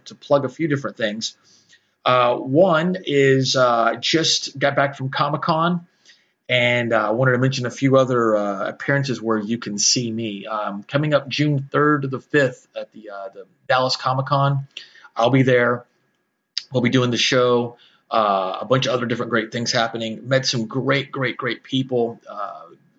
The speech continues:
I have some great artists and, uh, celebrities and actors that are gonna be coming up that, um, I can't tell you about yet, but I'm, I'm dying to tell you. But, uh,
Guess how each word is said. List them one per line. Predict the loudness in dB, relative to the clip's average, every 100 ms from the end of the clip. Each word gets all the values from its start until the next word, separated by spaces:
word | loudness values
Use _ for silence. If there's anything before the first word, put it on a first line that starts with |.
| _ _ -20 -10
I | -6
have | -2 -4
some | -2 -4 -4 -8
great | -2 0 0
artists | 0 0 0 -4 -4 -6 -10 _ _ _ _ _ -4
and, | 0 2 2 0 -2
uh, | -2
celebrities | -2 0 2 2 0 -2
and | -2
actors | -2 -2 -2 -2
that | -2
are |
gonna | -2 -2
be |
coming | -4 -4 -2
up | -4 -4 -8
that, | -8 -8 -4 -2
um, | -2 -4 -8 -18 _ _ _
I | -10
can't | -2 -2 0
tell | 0
you |
about | 2 2 2
yet, | 0 0
but | -4
I'm, | -4 -4
I'm | -8 -10 -2
dying | 0 2 0
to | 0
tell | 0 2
you. | 0
But, | 0 -2 0
uh, | 0 0